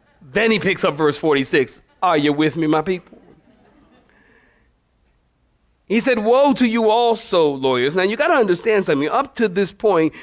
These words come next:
Jesus hasn't been talking to, he's only been talking to the Pharisees.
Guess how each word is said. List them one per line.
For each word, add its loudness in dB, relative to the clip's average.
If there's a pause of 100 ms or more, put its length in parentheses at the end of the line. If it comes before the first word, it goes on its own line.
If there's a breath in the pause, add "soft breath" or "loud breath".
(160 loud breath)
Jesus 0
hasn't 0 (800)
been 0
talking -4 (800)
to, 0
he's 0
only 2
been -2
talking -2
to -8
the -8
Pharisees. -6